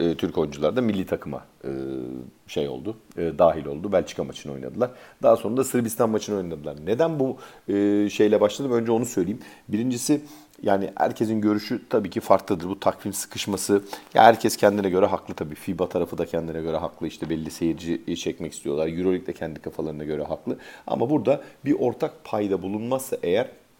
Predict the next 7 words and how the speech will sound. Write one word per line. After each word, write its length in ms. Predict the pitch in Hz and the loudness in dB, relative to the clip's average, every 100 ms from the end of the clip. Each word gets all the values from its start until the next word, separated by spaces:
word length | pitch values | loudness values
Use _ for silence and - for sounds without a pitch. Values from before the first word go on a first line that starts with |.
| _ _ _ - | _ _ _ -8
bir 100 | 98 | 2
yerden 280 | 107 80 82 | 2 2 -2
sonra, 420 | - 90 87 104 - - - | -2 0 0 -2 -6 -8 2
e, 200 | 92 90 | 4 4
oyuncular, 540 | 92 104 78 82 95 - | 4 2 0 0 0 0
e, 220 | - 87 85 | -2 0 0
muhtemelen 560 | 104 - 71 73 101 | -2 -6 -6 -2 -4